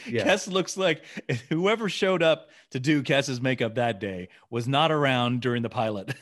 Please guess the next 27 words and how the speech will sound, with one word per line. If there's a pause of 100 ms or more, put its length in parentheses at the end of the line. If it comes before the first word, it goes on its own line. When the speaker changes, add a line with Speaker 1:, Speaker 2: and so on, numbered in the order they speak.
(160)
Speaker 2:
<laughs>
I'm
thinking
that's
Speaker 1:
Yeah.
Speaker 2:
somebody
else
completely.
Her
hair's, (280)
her
hair
looks
different.
Her
makeup
looks
different.
It
just
was
like,
Speaker 1:
Yeah.
Speaker 2:
"Oh,
Speaker 1:
Yeah.
Speaker 2:
okay, (120)
yeah."